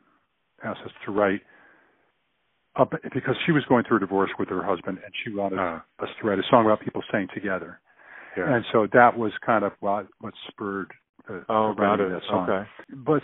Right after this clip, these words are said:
Speaker 1: since then, it's been a commercial for A B C television, it's been a commercial
Speaker 2: Mm-hmm.
Speaker 1: for, you know, uh, it's been, it was just used on Hallmark Movie of the Week last
Speaker 2: <laughs>
Speaker 1: two years, and it was in
Speaker 2: Of course.
Speaker 1: John Travolta's movie, uh, uh, Primary Colors.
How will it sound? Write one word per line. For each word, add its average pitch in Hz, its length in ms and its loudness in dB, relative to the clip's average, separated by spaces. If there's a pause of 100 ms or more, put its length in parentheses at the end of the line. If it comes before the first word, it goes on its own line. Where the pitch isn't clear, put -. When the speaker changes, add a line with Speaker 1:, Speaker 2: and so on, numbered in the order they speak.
(160)
Speaker 1:
since 214 180 4 (160)
then, 131 360 0
it's 117 200 -8
been 117 200 -4
a 101 40 -2
commercial 107 560 0 (100)
for 98 320 0
A 113 120 2
B 104 140 -6 (120)
C 92 120 -14 (100)
television, 117 500 2
it's 87 60 -6
been 95 100 -12
a - 160 -20
commercial 98 360 -4
Speaker 2:
Mm-hmm. 85 100 -14
Speaker 1:
for, 101 160 -2 (460)
you 127 100 8
know, 101 240 6 (400)
uh, 101 280 0 (180)
it's - 140 -8
been, 160 100 8
it 120 60 4
was 117 100 2
just 131 200 4
used 120 240 -2
on 98 120 0
Hallmark 107 500 -2
Movie 107 280 -2
of 95 60 0
the 95 60 -2
Week 110 320 4 (100)
last 120 240 0 (440)
Speaker 2:
<laughs> 117 160 -2
Speaker 1:
two 139 80 6
years, 101 520 6
and 98 120 4
it 98 60 0
was 101 180 2
in 110 120 4
Speaker 2:
Of - 100 -4
course. 101 360 -2
Speaker 1:
John 110 180 8
Travolta's 107 540 0
movie, 101 400 2
uh, 95 240 0 (100)
uh, 95 300 -8 (720)
Primary 101 400 2
Colors. 135 480 6